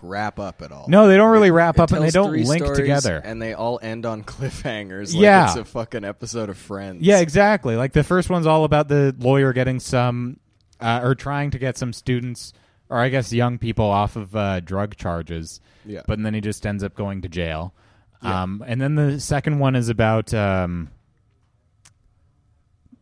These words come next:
Speaker 2: they fucking, like, go to Mexico or something and traffic cocaine, right? I don't know.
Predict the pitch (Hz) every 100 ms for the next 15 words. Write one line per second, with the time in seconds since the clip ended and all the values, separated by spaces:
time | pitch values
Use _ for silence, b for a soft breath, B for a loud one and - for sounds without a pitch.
0 | _ _ 208 _ - 110 - 143 147 139
1 | 127 107 110 120 120 104 92 90 87 90
2 | - 147 170 170 170 - 170 - 185 180
3 | 120 95 127 110 - 131 117 101 - 98
4 | 143 180 185 _ _ _ _ _ _ _
5 | _ _ _ _ _ _ _ 98 143 226
6 | - _ _ 117 139 92 85